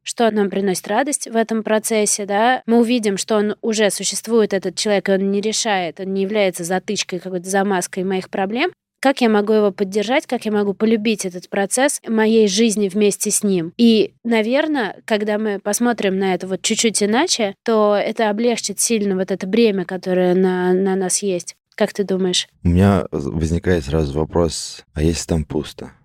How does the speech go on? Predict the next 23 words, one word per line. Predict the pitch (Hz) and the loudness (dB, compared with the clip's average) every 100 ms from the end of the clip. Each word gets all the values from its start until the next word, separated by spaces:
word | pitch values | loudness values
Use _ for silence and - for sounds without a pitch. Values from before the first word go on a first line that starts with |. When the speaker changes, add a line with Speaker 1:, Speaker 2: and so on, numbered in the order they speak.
| _ | _
Speaker 2:
Есть | - 92 123 - | -8 0 0 2
ли | 101 | 0
возможность, | 90 82 92 85 73 73 - - _ - | 0 0 0 0 -2 -8 -12 -20 _ -12
чтобы | - 80 78 | -4 0 0
эта | 78 | 2
любовь | 78 69 82 - | 0 2 0 -2
появилась? | - 80 85 127 113 - | -2 0 4 4 2 -4
Есть | - 101 101 - | -2 0 0 0
ли | |
возможность | 78 80 78 80 71 71 - - | 0 0 0 0 0 -4 -8 -8
разжечь | 87 95 80 90 107 - | -2 -2 -2 0 -2 -2
вот | 80 | -8
этот | 85 82 - | -4 -6 -6
вот | 69 71 - _ - | -8 -8 -12 _ -2
огонь | 90 78 92 87 80 60 - | -2 2 2 2 0 -4 -8
уже | - 82 87 | -2 0 2
на | 85 | 0
полпути, | - 90 - 85 87 | 0 0 0 -6 -4
когда | 82 76 | -2 -2
ты | 73 | -2
уже | 76 71 71 | -2 -2 -4
понял, | - 78 73 | -2 -2 -4
что | - 71 73 50 | -8 -6 -4 -6